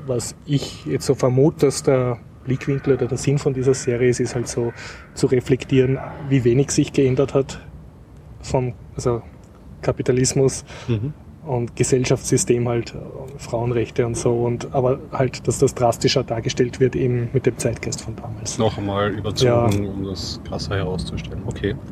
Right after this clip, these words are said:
Speaker 2: Wie viele Folgen sind da schon draußen, oder
Speaker 1: Nein,
Speaker 2: was
Speaker 1: erst
Speaker 2: war das?
Speaker 1: die eine jetzt, also
Speaker 2: Okay,
Speaker 1: Pilot
Speaker 2: verstehe.
Speaker 1: und, und eine Szene.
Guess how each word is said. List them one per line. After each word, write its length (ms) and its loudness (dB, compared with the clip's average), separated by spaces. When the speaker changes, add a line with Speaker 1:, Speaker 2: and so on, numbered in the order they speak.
Speaker 2:
Wie 100 4
viele 180 2
Folgen 320 2
sind 220 0
da 60 2
schon 140 -4
draußen, 400 -8
oder 100 -8
Speaker 1:
Nein, 200 2
Speaker 2:
was 80 2
Speaker 1:
erst 140 4
Speaker 2:
war 40 0
das? 100 6
Speaker 1:
die 140 4
eine 240 0
jetzt, 220 0
also 200 0
Speaker 2:
Okay, 200 4
Speaker 1:
Pilot 160 6
Speaker 2:
verstehe. 80 6
Speaker 1:
und, 140 0
und 200 -2
eine 300 -2
Szene. 320 -4